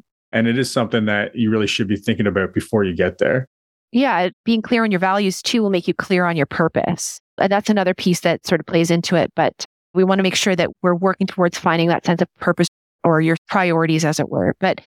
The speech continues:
Speaker 2: we could dive in, and we're gonna use you, Joe, as an example to walk us through so we get a strong sense of how this all works. The first step would be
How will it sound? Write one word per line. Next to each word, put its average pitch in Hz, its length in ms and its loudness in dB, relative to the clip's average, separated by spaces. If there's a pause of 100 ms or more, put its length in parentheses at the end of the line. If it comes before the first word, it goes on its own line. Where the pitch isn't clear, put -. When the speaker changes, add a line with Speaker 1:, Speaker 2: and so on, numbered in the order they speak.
(180)
Speaker 2:
we 202 140 2
could 196 180 -2
dive 196 300 2
in, 220 100 0
and 220 80 -2
we're 214 60 0
gonna 214 160 0
use 208 240 0
you, 214 160 2
Joe, 190 320 0
as 208 160 0
an 196 80 2
example 190 720 0
to 208 140 -2
walk 175 280 0
us - 220 -2
through 185 360 0
so - 140 -6
we 190 100 -2
get 180 160 0
a 190 40 -2
strong 170 400 -2
sense 180 320 -2
of 165 160 0
how 190 300 -2
this 185 180 -2
all 160 240 0
works. - 580 -4 (400)
The 185 120 0
first 214 220 0
step 190 200 -2
would 190 140 0
be 180 260 2